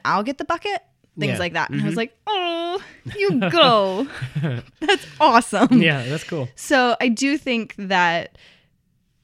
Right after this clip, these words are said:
Speaker 1: spending the actual time at the park
Speaker 2: Mm-hmm.
Speaker 1: to play with them and show them how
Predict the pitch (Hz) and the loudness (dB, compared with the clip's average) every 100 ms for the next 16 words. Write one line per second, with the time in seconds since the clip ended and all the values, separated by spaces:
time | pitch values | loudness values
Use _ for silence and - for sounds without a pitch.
0 | - - - - 247 240 233 226 220 208 | -20 -14 -12 0 2 4 2 0 -2 -4
1 | - 180 190 - 208 190 - 185 170 170 | -2 0 0 -4 -6 -6 -6 -4 -4 -6
2 | - 165 185 - 190 - 165 165 226 - | -10 -8 -8 -8 -12 -6 -2 0 -2 -6
3 | - - 127 120 156 220 _ _ _ _ | -20 -12 -8 -8 -8 -12 _ _ _ _
4 | _ - - - 226 208 190 180 - - | _ -12 -6 0 2 2 0 -2 -8 -2
5 | 190 190 226 - 269 277 269 - 190 180 | 0 2 0 0 2 2 2 -2 -4 -2
6 | - 208 185 185 185 185 190 180 175 185 | -2 0 2 2 0 -2 -2 -2 -2 -6
7 | - 180 156 165 190 | -4 0 0 -2 -6